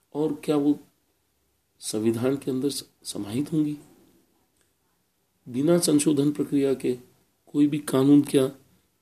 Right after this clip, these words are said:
बनाया जा सकता है? बिना कानून के इतना बड़ा निर्णय लेना,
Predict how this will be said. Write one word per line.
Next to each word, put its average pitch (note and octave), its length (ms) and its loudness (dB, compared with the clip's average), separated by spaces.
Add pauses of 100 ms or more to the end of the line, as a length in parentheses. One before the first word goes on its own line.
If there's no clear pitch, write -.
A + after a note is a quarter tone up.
(180)
बनाया A2 340 0
जा C#3 140 2
सकता - 340 -8
है? C3+ 160 -10 (1400)
बिना E3+ 320 2
कानून E3+ 420 4
के D#3+ 160 2
इतना D#3+ 560 0
बड़ा C#3+ 480 0 (840)
निर्णय C#3 340 6
लेना, A#2+ 320 4